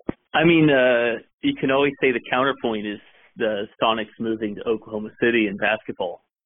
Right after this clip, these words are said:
right after they drafted K D, but, and then getting good right away. But I think, I think the realistic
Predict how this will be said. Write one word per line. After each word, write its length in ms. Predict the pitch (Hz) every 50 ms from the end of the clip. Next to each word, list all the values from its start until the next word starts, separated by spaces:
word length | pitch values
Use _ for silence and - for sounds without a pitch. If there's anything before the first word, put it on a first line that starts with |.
| _ -
right 180 | 107 101 98
after 260 | 98 92 90 - - 104
they 100 | 104 101
drafted 440 | - - 101 98 98 - - 95
K 200 | - - 110 95
D, 260 | 95 104 104 104 101 98
but, 220 | 92 92 90 - - _ _ _ _ _ _ _ _ _ _ _ _ _ _ _ _ _ _ -
and 120 | 143 143
then 100 | 135 127 110
getting 240 | 135 127 120 113 110
good 200 | 117 117 117 113
right 180 | 107 98 95
away. 320 | 98 101 95 82 98 107 - - _ _ _ _ _ _ _ _ _ _ _ _ _ - -
But 200 | - - - - - - - _ _ _ _ _ _ _ _ _ _ _ _ _ _ _ _ _ _ _ _ _ _ _ _ _ _ _ _ _ _ _ _ _ _ _ _ _ _ _ _ _ _ _ _ _ _ _ _ _ _ _ _ _ _ _ _ _ _ _ _ _
I 120 | - 160 170
think, 180 | 180 202 - -
I 120 | 156 170 165
think 180 | 185 180 139
the 100 | 143 131
realistic 500 | 127 131 139 135 131 131 127 - 139 131